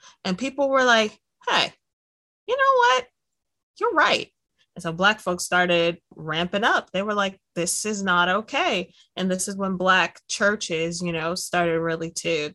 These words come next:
take off because the black folks started talking amongst themselves and, like we said,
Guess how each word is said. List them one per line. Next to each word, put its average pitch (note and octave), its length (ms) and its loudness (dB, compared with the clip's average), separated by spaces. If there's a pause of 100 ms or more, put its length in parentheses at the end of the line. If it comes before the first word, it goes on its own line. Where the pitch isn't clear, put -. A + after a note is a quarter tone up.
take E3 340 -4
off G#3 420 4 (420)
because F#3 360 -4
the E3 80 -4
black F#3 360 0
folks F3 240 -4
started E3+ 260 -2
talking E3+ 320 -4
amongst E3+ 380 -4
themselves A#3+ 880 0
and, F3 460 -2
like D3 200 -10
we F#3 80 -6
said, G3+ 460 -2